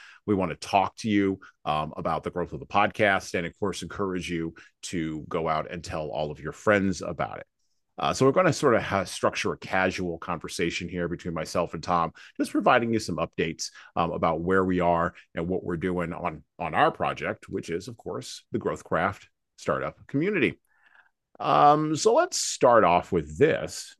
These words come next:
Uh, how is the podcast doing, Tom? How are we doing here? How are you feeling about it? We're about, uh, twenty episodes or so in. Um, as far as I'm concerned, we're only about twenty percent towards our goal of, of a hundred episodes,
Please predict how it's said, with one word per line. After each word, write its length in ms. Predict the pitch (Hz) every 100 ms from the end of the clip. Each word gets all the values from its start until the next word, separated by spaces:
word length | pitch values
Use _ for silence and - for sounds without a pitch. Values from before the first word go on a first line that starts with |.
| -
Uh, 380 | 104 110 120 110
how 300 | - - 320
is 160 | 269 277
the 100 | 101
podcast 560 | - 71 - 71 53 -
doing, 220 | 60 57
Tom? 240 | - 65
How 160 | - 180
are 80 | 175
we 140 | 143
doing 240 | 139 139
here? 340 | 135 139 135 131
How 80 | 131
are 80 |
you 140 | 127 120
feeling 300 | - 127 127
about 300 | 120 123 123
it? 200 | 127 120 - - _ _
We're 320 | 107 113 120
about, 480 | 113 123 120 113 -
uh, 280 | 127 120 113
twenty 340 | - 151 139 127
episodes 540 | - 117 - 117 110
or 80 | 110
so 380 | - 117 101 104
in. 280 | 104 135 147 _ - _
Um, 320 | - 87 90
as 100 | 95
far 200 | - 147
as 80 | 117
I'm 160 | 120 120
concerned, 480 | 113 120 117 113 101
we're 180 | 107
only 160 | 107 107
about 280 | 95 90 -
twenty 280 | - 113 110
percent 340 | 104 - 90
towards 240 | - 101
our 120 | 90 85
goal 480 | 90 92 98 98 -
of, 180 | 87
of 160 | 80 87
a 60 | 80
hundred 320 | 107 101 98
episodes, 640 | 95 104 - 98 95 -